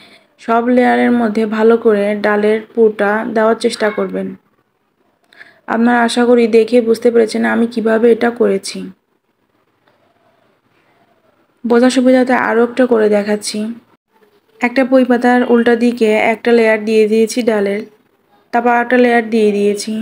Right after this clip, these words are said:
তারপর আরও একটা layer দিয়ে ভালো করে cover করে দিব। আর অন্য সাইডটাও একটু ডালের cover দিয়ে দিব, তাহলে লেয়ারগুলো আর খুলে যাবে না। এভাবে করে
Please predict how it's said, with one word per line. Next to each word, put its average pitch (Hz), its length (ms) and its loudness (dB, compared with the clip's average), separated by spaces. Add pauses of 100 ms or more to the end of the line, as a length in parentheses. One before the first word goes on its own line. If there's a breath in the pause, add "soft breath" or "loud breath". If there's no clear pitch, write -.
(1160)
তারপর 214 200 0
আরও 208 200 0
একটা 220 220 -2
layer 220 300 2
দিয়ে 226 160 2
ভালো 226 300 2
করে 208 260 0 (960)
cover 240 320 2
করে 233 200 2
দিব। 196 200 -2 (1120)
আর 208 140 -4
অন্য 233 320 4
সাইডটাও 233 500 0
একটু 220 260 -2
ডালের 214 400 0
cover 214 340 0 (220)
দিয়ে 214 200 2
দিব, 190 200 -4 (1300)
তাহলে 247 300 2
লেয়ারগুলো 233 500 4
আর 233 220 0
খুলে 240 260 2
যাবে 202 260 -2
না। 202 140 -8 (140)
এভাবে 247 340 2
করে 220 240 2